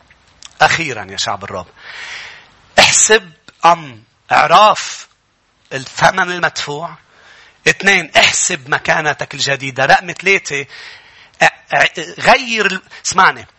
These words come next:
إذا بدك تنتصر على جيش، بتوقف تقطع له طريق المؤن. الجيش، اسمعوني،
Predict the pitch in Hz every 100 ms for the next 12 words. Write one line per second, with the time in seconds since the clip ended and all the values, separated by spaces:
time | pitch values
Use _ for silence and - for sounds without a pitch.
0 | _ - - _ _ _ _ 196 202 214
1 | - - 226 226 269 262 240 208 214 202
2 | 214 233 214 - - _ _ 139 - 160
3 | 202 - 208 202 - - - - - 220
4 | 208 190 - 170 196 180 156 170 123 101
5 | 90 _ _ _ _ _ _ _ _ _
6 | _ _ - - - - 165 - 220 277
7 | - - - - 165 185 175 117